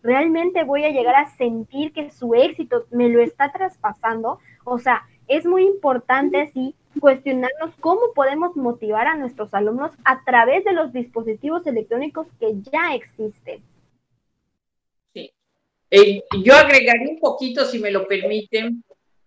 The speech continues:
Speaker 2: Eh, yo creo que es difícil quitarse un rol de papá y, y asumirlo como maestro, porque, eh, primero el, el, el, el rol que juegas como papá implica una autoridad,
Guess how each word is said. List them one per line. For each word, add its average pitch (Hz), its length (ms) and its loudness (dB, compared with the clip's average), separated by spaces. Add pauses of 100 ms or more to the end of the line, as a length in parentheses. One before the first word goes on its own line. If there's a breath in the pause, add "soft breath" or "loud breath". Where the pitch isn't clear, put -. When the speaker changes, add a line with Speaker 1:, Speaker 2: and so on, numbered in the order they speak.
Speaker 2:
Eh, 202 240 -2
yo 277 160 4
creo 359 180 -4
que 339 100 -6
es 330 140 -8
difícil 262 800 -6
quitarse 233 640 0
un 254 100 -6
rol 220 360 2
de 226 200 -2
papá 196 440 2
y, 208 120 2 (300)
y 190 60 -2
asumirlo 208 640 -2
como 180 280 -6
maestro, 175 680 -8 (760)
porque, 208 640 2
eh, 208 680 0 (540)
primero 285 460 4
el, 240 220 2
el, 208 340 0
el, 214 160 0
el 214 200 -2
rol 254 340 2
que 277 160 -4
juegas 254 340 2
como 208 240 -10
papá 202 360 2
implica 240 540 -4
una 226 200 -4
autoridad, 196 800 -2